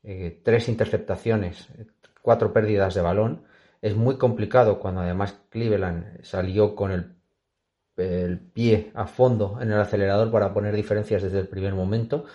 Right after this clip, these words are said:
es muy complicado que Steelers luego recupere. Yo me fui a la cama con un veintiocho siete o un veintiocho tres, ya no recuerdo, y todavía creía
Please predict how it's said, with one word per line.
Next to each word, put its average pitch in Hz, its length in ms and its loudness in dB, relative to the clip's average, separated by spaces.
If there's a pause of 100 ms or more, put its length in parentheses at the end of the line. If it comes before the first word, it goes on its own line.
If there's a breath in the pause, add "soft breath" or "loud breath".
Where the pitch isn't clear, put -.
(280 loud breath)
es 110 140 2
muy 110 180 2
complicado 107 440 0
que - 120 -6
Steelers 113 520 -6
luego 110 360 -2 (440 soft breath)
recupere. 101 520 2
Yo 120 100 2
me 135 80 4
fui 127 160 4
a 113 80 8
la 107 140 4
cama 139 480 0
con 101 280 -2
un 107 140 -2
veintiocho 101 1900 -2
siete 123 580 -2
o 101 60 2
un 101 80 -2
veintiocho 101 400 0
tres, 147 260 -2
ya 104 80 -2
no 95 120 -4
recuerdo, 131 440 0 (560 loud breath)
y 90 400 -6
todavía 101 640 2
creía 101 540 -2